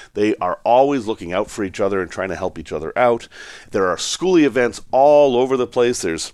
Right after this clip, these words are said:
Schoolie Swarm and Schoolie Palooza and Schoolie U P, which I'm gonna try to get to later this year. They are their own rolling community, and because of that, a lot of them have families. And if you are considering traveling with a family, a schoolie makes a lot of sense because you,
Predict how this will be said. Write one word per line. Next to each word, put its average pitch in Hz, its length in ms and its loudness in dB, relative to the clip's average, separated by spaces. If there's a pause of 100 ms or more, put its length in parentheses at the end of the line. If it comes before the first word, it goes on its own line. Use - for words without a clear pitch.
(140)
Schoolie 190 420 0
Swarm 98 560 -2
and 90 220 -6
Schoolie 143 340 -6
Palooza 95 500 -4
and 85 120 -10
Schoolie 131 340 -6
U 104 140 -6
P, 117 200 -6
which 92 200 -4
I'm 90 80 -10
gonna 87 140 -10
try 95 200 -6
to 87 80 -6
get 85 200 -6
to 90 100 -14
later 80 260 -4
this 78 180 -10
year. 107 220 -4 (580)
They 131 600 0
are 123 260 2
their 127 220 2
own 160 340 2
rolling 156 340 2
community, 135 480 -4
and 107 120 -4
because 208 260 -2
of 202 80 -2
that, 107 220 2
a 90 60 -6
lot 101 200 -4
of 175 80 -6
them 147 280 -8
have 104 200 -8
families. 90 580 -8 (920)
And 101 120 -6
if 101 140 -8
you 165 160 0
are 131 140 -2
considering 107 420 -6
traveling 98 540 -4
with 87 160 -10
a - 40 -16
family, 90 760 -8 (320)
a 107 80 -4
schoolie 120 640 -4
makes 101 380 -6
a 113 100 -4
lot 117 460 -2
of 92 100 -8
sense 82 320 -10
because 87 580 -8
you, 123 460 -8